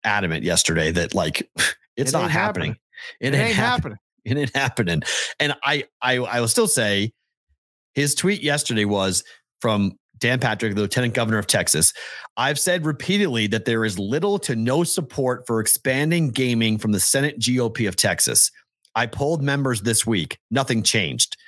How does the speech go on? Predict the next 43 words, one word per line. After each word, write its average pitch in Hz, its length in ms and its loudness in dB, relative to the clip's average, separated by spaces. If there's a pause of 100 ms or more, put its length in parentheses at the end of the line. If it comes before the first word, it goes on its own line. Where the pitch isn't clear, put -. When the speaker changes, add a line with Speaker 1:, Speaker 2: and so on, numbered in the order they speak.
(140)
Speaker 1:
The 110 60 -4
Senate 151 340 0
must 135 260 0
focus 139 280 0
on 110 160 0
issues 156 360 0
voters 123 360 0
expect - 260 -2
us 107 100 2
to - 80 -2
pass. 143 500 -2 (260)
We 107 80 -2
don't 131 340 0
waste 120 360 0
time 131 260 0
on 101 160 0
bills 131 460 0 (200)
without 117 360 0 (120)
overwhelming 127 640 0
G 117 180 0
O 113 60 2
P 113 180 -2
support." 117 640 0 (340)
H 127 400 0
B 120 320 2
one 120 400 0
nine 110 320 0
four 110 300 -2
two, 139 340 0
the 110 100 0
bill 110 260 -2
that 107 120 -2
was 98 140 -4
passed 113 340 0
by 95 140 0
the 95 100 0
House 107 560 0
in 101 180 0
Texas 110 460 0
to 87 160 0
legalize 95 480 0
sports 156 320 -2
gambling, 117 540 0